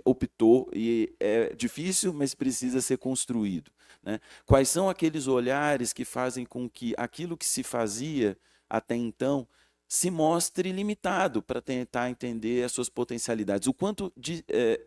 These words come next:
isso significa também do ponto de vista da formação docente, né?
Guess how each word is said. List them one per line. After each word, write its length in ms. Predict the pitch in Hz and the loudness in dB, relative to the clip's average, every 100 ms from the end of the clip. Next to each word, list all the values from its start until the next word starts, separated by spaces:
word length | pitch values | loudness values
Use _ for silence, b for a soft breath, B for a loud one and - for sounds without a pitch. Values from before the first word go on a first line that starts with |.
| - | -6
isso 220 | 185 208 | -2 0
significa 640 | - 214 214 190 202 214 190 | 0 -2 -6 -6 -8 -4 -2
também 240 | 170 175 | -2 -4
do 120 | 185 | -6
ponto 260 | 175 175 165 | -6 -8 -6
de 80 | 160 | -6
vista 300 | 175 - 165 | -8 -8 -2
da 160 | 185 | -2
formação 440 | 208 202 208 - 202 | 0 -2 -2 -2 -2
docente, 720 | 220 - 175 190 175 - - _ _ - | -2 -2 -4 -8 -10 -10 -14 _ _ -8
né? 220 | 107 135 | -8 -8